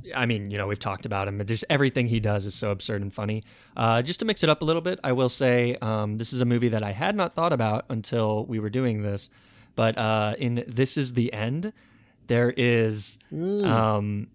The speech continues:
Speaker 1: Michael Cera. <laughs> His character, who he's playing himself, I think is absolutely hilarious. He's like a
Speaker 2: <laughs>
Speaker 1: coked out and, uh, really
Speaker 2: <laughs>
Speaker 1: aggressive version of Michael Cera, and I thought that that was hilarious. So just to mix it up a bit.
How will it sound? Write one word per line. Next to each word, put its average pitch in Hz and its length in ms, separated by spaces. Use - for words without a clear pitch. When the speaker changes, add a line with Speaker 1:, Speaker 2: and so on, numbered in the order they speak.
Speaker 1:
Michael 139 320
Cera. 113 400
<laughs> 139 140
His 131 240
character, 123 500
who 110 260
he's 120 240
playing 117 240
himself, 107 580
I 113 80
think 104 300
is 98 340
absolutely 120 540
hilarious. 101 420
He's 117 140
like 107 120
a 110 80
Speaker 2:
<laughs> - 120
Speaker 1:
coked 127 300
out 113 300
and, 104 500
uh, 101 340
really 123 460
Speaker 2:
<laughs> - 520
Speaker 1:
aggressive 135 640
version 123 480
of 117 140
Michael 110 280
Cera, 110 480
and 104 260
I 107 160
thought 101 280
that 101 100
that 117 140
was - 140
hilarious. - 560
So 127 340
just - 180
to 196 60
mix 127 200
it - 120
up - 100
a - 40
bit. - 180